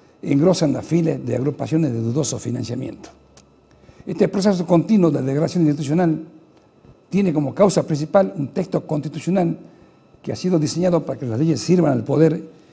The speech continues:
y no para que el poder sirva a las leyes y a la sociedad, como obviamente debiera hacer.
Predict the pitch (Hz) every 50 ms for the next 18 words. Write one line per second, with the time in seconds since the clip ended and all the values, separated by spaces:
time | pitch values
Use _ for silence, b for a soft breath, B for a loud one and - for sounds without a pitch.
0 | b b b - 165 127 151 165 160 160 151 135 120 123 117 113 131 131 143 160
1 | 156 - - - 156 160 160 147 - 110 104 104 135 165 131 98 95 85 - -
2 | - - _ _ - 127 127 - - 120 113 113 135 135 147 - - - - b
3 | b b b b b - - 113 120 135 147 147 147 139 127 147 151 147 131 -
4 | 143 135 - - - - - 117 117 117 123 135 131 123 117 113 - - - -
5 | - -